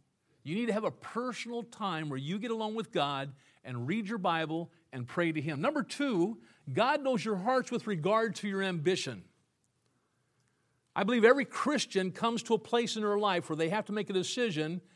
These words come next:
Am I gonna live for money? Am I gonna try to make all that I can make? Or am I gonna serve God and,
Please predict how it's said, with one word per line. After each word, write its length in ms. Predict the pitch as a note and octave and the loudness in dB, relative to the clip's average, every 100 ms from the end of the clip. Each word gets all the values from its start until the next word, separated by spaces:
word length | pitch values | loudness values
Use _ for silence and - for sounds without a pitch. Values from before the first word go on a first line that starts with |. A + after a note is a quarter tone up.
| _ _ - | _ _ -4
Am 140 | D#3 | 2
I 120 | B3 | 4
gonna 160 | D4 C4+ | 4 2
live 260 | C4+ C4+ | 2 2
for 180 | - A3 | 0 0
money? 480 | F#3+ G#3+ A#3 B3 A3+ - - | 2 2 2 -2 -6 -12 -4
Am 100 | F3+ | 0
I 120 | A#3+ | 4
gonna 160 | C4 | 2
try 160 | - A#3 | 4 2
to 40 | |
make 220 | A3 A3 - | 4 2 2
all 320 | - F#3+ B3 A#3+ | 4 8 8 6
that 100 | A#3 | 6
I 100 | A3 | 4
can 240 | G3+ E3+ | 2 2
make? 480 | F3+ G#3 A#3+ - - - _ _ _ _ _ _ _ _ _ _ _ _ | 2 2 0 -4 -16 -20 _ _ _ _ _ _ _ _ _ _ _ _
Or 80 | D3+ | 0
am 80 | E3+ | 4
I 120 | F#3+ | 6
gonna 140 | F#3 | 4
serve 300 | - F3+ D3 | 2 0 -2
God 260 | D#3+ E3 D3+ | 0 0 -2
and, 200 | C3 | -6